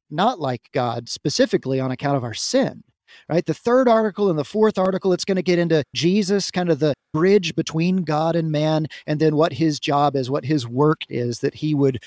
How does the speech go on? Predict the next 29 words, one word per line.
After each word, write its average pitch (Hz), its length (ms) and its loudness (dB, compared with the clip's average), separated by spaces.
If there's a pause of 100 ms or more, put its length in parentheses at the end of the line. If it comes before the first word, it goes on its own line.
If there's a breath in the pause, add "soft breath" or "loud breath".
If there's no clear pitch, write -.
(120)
bring 160 200 2
about 143 240 0
justification, 131 1000 -2
right? 120 240 -6
That 120 120 -6
he 127 120 -4
would 123 140 -4
save 139 480 -2
us. 113 260 -8 (240 loud breath)
And 131 180 -4
then 135 200 -2 (220)
after 151 320 -2
that, 143 220 0
we 143 100 -2
get 135 120 0
a 131 60 -2
handful 143 420 0
of 127 80 -2
articles 135 460 0
that 131 120 -6
deal 131 160 -2
with 127 120 -6
just - 240 -4
exactly 131 460 -6
how 151 480 0
he 123 200 -6
has 117 220 -8
done 117 280 -8
that, 120 220 -8